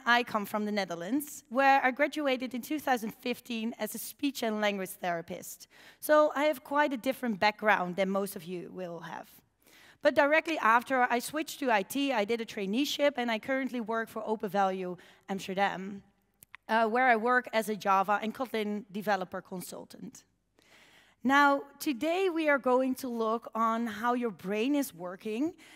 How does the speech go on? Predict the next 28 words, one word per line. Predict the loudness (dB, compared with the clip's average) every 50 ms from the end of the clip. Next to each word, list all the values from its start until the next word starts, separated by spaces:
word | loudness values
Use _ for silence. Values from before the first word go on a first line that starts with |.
| -10 -4 0
and | 2 2 2 2 2 0
with | -4 -4 -4 0 2
every | 2 2 2 0 -2 -2
section | -2 -2 -4 -4 -4 -4 -6 -2 -2 0
of | -2 -2 -4
the | -6 -8
talk, | -6 -2 0 2 2 2 2
I'm | 0 0 0 0
going | -2 -2 -2 -2 -4
to | -6 -6
give | -8 -8 -8 -8 -8
you | -10 -8
some | -8 -8 -8 -8
practical | -6 -6 -6 -6 -6 -10 -14 -12 -14 -14
tools | -12 -10 -10 -8 -8 -8 -8
on | -6 -4
how | -2 -2 -2
you | -2 -4
can | -6 -6 -4 -2 -2 -4
use | -4 -4 -4 -4 -4 -4 -2
that | -2 -2 -2 0
knowledge | -2 -2 -2 -2 -4 -6 -8 -8 -8
in | -8
your | -6 -6 -6
day-to-day | -4 -4 -4 -4 -6 -8 -8 -6 -4 -4 -4 -6
I | -8 -10 -10 -10 -12
T | -8 -6 -6 -4 -4 -6 -8 -10 -18 _ _ _
practice. | -10 -6 -4 -4 -4 -6 -16 -20 -20 -18 -16 -14 -14 -14 -14 -16 -20